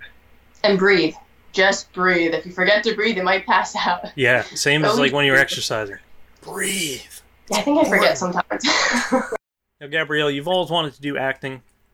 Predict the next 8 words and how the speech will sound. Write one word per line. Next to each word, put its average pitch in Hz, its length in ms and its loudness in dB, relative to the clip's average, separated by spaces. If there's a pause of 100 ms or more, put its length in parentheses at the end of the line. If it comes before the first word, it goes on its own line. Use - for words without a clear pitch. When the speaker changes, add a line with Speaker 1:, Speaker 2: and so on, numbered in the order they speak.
(140)
Speaker 2:
uh, 120 160 -6
but 120 240 -6
you 135 120 -6
went 160 300 -6
to 143 120 -12
college 135 420 -4
for 143 240 -8
business. 175 720 -6